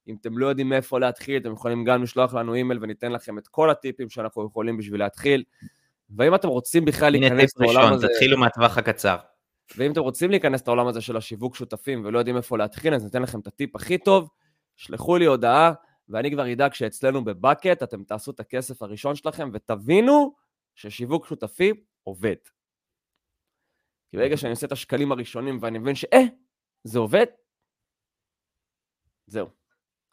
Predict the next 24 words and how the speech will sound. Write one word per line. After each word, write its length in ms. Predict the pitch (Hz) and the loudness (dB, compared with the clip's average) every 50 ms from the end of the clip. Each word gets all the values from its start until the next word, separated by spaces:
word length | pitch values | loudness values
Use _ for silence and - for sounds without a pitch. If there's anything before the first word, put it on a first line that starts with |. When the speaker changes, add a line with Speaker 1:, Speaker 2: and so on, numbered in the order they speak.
| _ | _
Speaker 1:
אני 140 | - 120 135 | -6 -4 -2
מכור. 440 | 131 120 - - - 127 92 - - _ _ _ _ 110 - - - _ _ _ _ _ _ _ _ _ _ _ _ _ - - - - - - - | -2 -2 -4 -6 -10 -10 -12 -12 -18 _ _ _ _ -20 -20 -20 -20 _ _ _ _ _ _ _ _ _ _ _ _ _ -20 -20 -20 -20 -20 -16 -6
Speaker 2:
וואי, 180 | 98 101 101 92 85 | -4 -4 -4 -4 -6
לגמרי. 340 | 82 95 95 95 95 85 85 - - - _ _ _ _ _ _ _ | -10 -8 -8 -8 -8 -10 -14 -18 -20 -20 _ _ _ _ _ _ _
Speaker 1:
אז, 340 | - 101 95 90 90 98 | -16 -16 -16 -14 -8 -4
אה, 480 | 113 117 117 117 117 113 113 117 117 117 127 | 0 2 2 2 4 4 4 4 2 4 6
ניר, 140 | 175 208 202 | 6 6 6
תודה 300 | 180 165 160 175 180 185 | 8 8 8 10 10 10
רבה 180 | 160 160 151 | 10 10 8
לך. 240 | 143 139 - - 135 135 135 139 135 _ _ _ _ _ _ _ _ _ _ _ _ _ _ _ | 8 6 4 2 2 2 2 0 -4 _ _ _ _ _ _ _ _ _ _ _ _ _ _ _
Speaker 2:
אתה 100 | - 107 | -2 0
יכול 200 | 107 - - 151 | 0 4 6 6
Speaker 1:
תודה 100 | 165 160 | 6 8
רבה 80 | 143 156 | 8 6
Speaker 2:
לראות 140 | 175 165 190 | 6 6 6
את 60 | - | 2
Speaker 1:
לכל 120 | 185 151 | 2 2
Speaker 2:
עצמך 320 | 139 131 123 127 117 - 123 | 0 0 -2 -2 -2 2 2
Speaker 1:
המאזינים. 300 | 113 104 113 139 160 156 | 2 4 4 2 2 0
Speaker 2:
אי 60 | - | 2
פעם 200 | 165 156 151 131 | 2 2 2 2
מפסיק 360 | 117 - - - 139 131 - | -2 -4 -4 -6 -6 -2 0
לעשות 320 | 139 117 - - 120 - | 0 0 0 -2 -4 -6
אפילייט? 560 | 117 107 - 117 123 131 147 151 151 151 - | -6 -6 -6 -6 -6 -4 -4 -6 -6 -8 -12